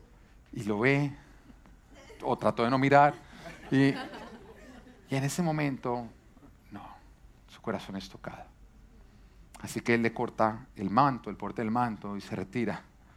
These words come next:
Y le dice a sus hombres, "Yo no, yo no voy a levantar la mano contra él, contra el ungido de Dios. No importa lo que él haya hecho, yo no, eso no me, eso no va a definir quién yo soy". Entonces,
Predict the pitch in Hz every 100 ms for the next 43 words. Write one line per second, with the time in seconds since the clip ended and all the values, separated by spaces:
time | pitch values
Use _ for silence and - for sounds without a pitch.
0 | - - - - - - 107 101 113 -
1 | 113 104 104 104 110 107 117 117 113 104
2 | 95 90 101 95 92 92 92 95 90 90
3 | 87 - - - - - - - - -
4 | 107 104 92 110 110 127 160 156 147 -
5 | 104 - 101 104 110 113 107 98 90 104
6 | 104 - 117 117 110 113 - - 135 131
7 | 127 - 107 104 - 95 87 - - -
8 | - - - - - - - - - -
9 | - - 139 139 180 170